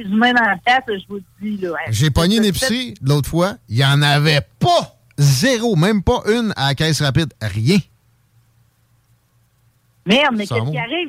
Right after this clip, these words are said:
Speaker 1: Ah, il y en a rien qu'une qui est là pour surveiller quand la machine s'emballe puis se met à crier.
Speaker 2: Exact.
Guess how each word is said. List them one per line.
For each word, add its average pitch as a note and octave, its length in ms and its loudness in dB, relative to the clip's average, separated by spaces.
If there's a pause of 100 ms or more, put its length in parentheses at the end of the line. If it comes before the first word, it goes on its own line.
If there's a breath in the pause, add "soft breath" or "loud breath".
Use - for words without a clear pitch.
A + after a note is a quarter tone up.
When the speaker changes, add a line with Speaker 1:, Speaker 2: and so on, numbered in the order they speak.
Speaker 1:
Ah, A#3 120 2
il B3 60 -6
y C4 80 0
en B3+ 120 0
a C#4 60 -6
rien D4 340 -8
qu'une E4+ 220 -10
qui D4 80 -12
est C#4 80 -16
là D4+ 160 -4
pour B3 180 -20
surveiller B3 500 -8
quand C4 140 0
la A#3 120 -2
machine A3 440 -8
s'emballe A3+ 380 0
puis - 160 -20
se A3+ 60 -10
met A#3+ 80 -2
à A3+ 60 -4 (460)
crier. - 100 -2
Speaker 2:
Exact. B2+ 360 -2